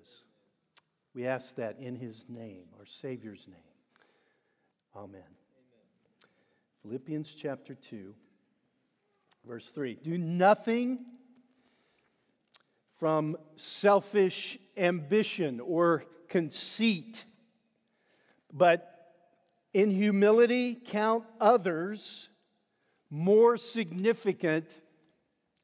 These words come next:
than yourselves. Let each of you look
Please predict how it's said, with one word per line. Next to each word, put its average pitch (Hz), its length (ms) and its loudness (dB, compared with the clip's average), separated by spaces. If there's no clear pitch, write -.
than 131 180 -8
yourselves. 123 800 -14
Let 196 260 6
each 247 280 -2
of 190 140 -6
you 196 240 -4
look 214 360 4